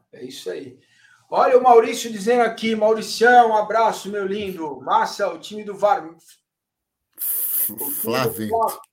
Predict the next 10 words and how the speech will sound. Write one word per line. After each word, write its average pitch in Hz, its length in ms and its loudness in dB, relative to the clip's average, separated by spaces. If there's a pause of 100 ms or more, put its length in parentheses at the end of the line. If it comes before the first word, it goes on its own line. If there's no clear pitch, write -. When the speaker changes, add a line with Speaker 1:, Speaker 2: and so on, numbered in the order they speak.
Speaker 1:
Flavento, 190 880 -4
é 156 100 -2
tanto - 420 -6
apelido 180 600 -10
que 190 100 -12
eu 196 140 -8
me 190 200 -12
perco 160 320 -10
Speaker 2:
É, 104 180 -2
Speaker 1:
aqui. 92 160 -14